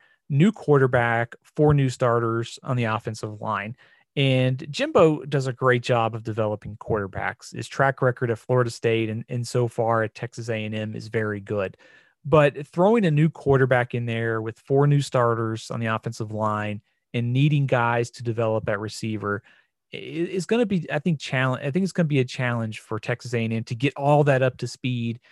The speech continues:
and try to beat Alabama. I think maybe if, if Kellen Mond was back and that offensive line was back this year, maybe that conversation for,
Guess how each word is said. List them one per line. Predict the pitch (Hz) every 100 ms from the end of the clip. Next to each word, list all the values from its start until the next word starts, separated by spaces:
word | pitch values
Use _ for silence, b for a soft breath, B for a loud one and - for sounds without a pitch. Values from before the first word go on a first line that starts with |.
| b b
and | 147
try | 131 - 139
to | 127
beat | 117 123 120
Alabama. | 107 104 104 110 107 104
I | 104 135
think | 151 131
maybe | 139 151 151 143
if, | 131 b b b -
if | 143
Kellen | - 190 180
Mond | 151 151 151
was | 143
back | 123 139 143
and | 135
that | 123 117
offensive | 131 135 131 120
line | 117 117 123
was | 127
back | 135 135 -
this | 143
year, | 160 165
maybe | 156 151 202
that | 220
conversation | - 196 190 180 180 180 - 170
for, | 151 156 147 143